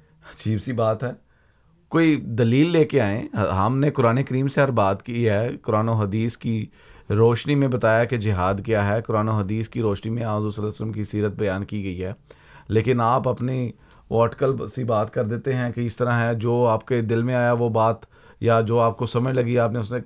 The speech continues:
کر دیا، یا جو، جس بات کا جواب نہیں ہے تو وہ کہہ دیا، "جی، مرزا صاحب بڑے ایک، اے، اے، اسمارٹ آدمی تھے اور انہوں نے اس کو اس طرح کر دیا۔"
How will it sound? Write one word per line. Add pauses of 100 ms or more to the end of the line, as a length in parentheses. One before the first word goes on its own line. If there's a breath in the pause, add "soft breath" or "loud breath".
(120)
کر
دیا،
یا
جو،
جس
بات
کا
جواب
نہیں
ہے
تو
وہ
کہہ
دیا،
"جی،
مرزا
صاحب
بڑے
ایک، (440 loud breath)
اے، (260)
اے،
اسمارٹ
آدمی
تھے
اور
انہوں
نے
اس
کو
اس
طرح
کر
دیا۔"